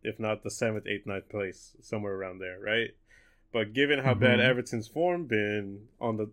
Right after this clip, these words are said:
Speaker 1: you know, we've noticed they've been on decline. Uh, they keep firing their managers. They keep making signings for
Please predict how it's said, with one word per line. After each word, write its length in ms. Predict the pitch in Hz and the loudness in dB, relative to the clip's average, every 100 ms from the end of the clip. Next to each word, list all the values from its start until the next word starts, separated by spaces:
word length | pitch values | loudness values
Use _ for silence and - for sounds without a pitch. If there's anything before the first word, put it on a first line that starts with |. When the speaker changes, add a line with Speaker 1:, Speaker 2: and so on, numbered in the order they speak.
| - | -8
Speaker 1:
you 120 | 113 | -4
know, 180 | 110 104 | -2 -2
we've 220 | 107 107 | -4 -2
noticed 280 | 123 117 - | -2 -2 -4
they've 140 | 107 | -4
been 140 | 110 101 | -2 -4
on 160 | 98 | -4
decline. 720 | 95 - 147 143 135 127 120 113 _ _ _ - | -8 -6 -2 0 0 0 -4 -12 _ _ _ -4
Uh, 100 | 104 | -4
they 60 | |
keep 240 | 101 117 110 | -4 -8 0
firing 320 | 113 107 101 | 0 0 -2
their 140 | 98 | -4
managers. 920 | 95 107 110 107 107 104 104 95 92 - | -2 -2 -2 -4 -6 -6 -6 -10 -16 -18
They 160 | 107 104 | -14 -10
keep 200 | - 120 | -4 -2
making 260 | 127 117 | -2 -4
signings 600 | 107 - 113 113 113 107 | -6 -4 0 0 -2 -6
for 360 | - 107 101 | -4 -4 -2